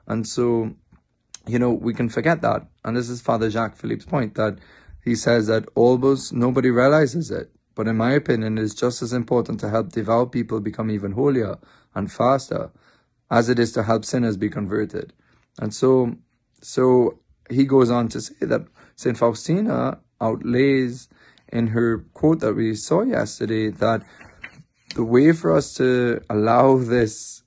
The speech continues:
holiness to transform the church is by being, as she said, "The shortest road is faithfulness to the inspirations of the Holy Spirit." And so today is a sort of a kind of an extended introduction,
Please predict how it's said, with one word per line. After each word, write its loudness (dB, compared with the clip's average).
holiness 4
to -8
transform -4
the -4
church 0
is 0
by 2
being, 2
as -4
she -2
said, -2
"The -2
shortest 0
road 0
is -2
faithfulness -2
to -6
the -4
inspirations -6
of -6
the -4
Holy -2
Spirit." -8
And -4
so 4
today 2
is 2
a -2
sort 0
of -2
a -2
kind -4
of -2
an -2
extended -4
introduction, -4